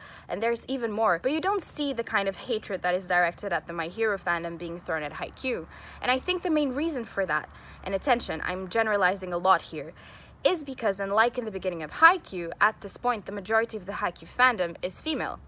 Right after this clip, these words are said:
at least in the West. However, I'd say that the My Hero Academia fandom is probably split in the middle in terms of gender distribution.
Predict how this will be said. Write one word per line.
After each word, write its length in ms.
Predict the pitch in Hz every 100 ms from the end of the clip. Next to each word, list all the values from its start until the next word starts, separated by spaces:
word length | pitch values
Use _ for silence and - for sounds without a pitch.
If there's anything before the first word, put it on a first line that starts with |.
| -
at 120 | 202
least 240 | 262 254 -
in 80 | 180
the 80 |
West. 360 | 196 170 - -
However, 420 | 247 247 202 196 -
I'd 180 | 220 214
say 320 | - 240 226
that 380 | 202 190 175 -
the 60 |
My 120 | 214
Hero 240 | 208 247 277
Academia 540 | 269 254 208 202 190
fandom 520 | - 220 208 185 175
is 140 | 208 -
probably 360 | 233 247 285
split 500 | 269 - - 247 233 208
in 120 | 202
the 60 |
middle 340 | 190 175 165 160
in 180 | 175 196
terms 260 | 202 180
of 80 | 185
gender 320 | 180 175 165
distribution. 760 | 151 160 - 165 156 - 151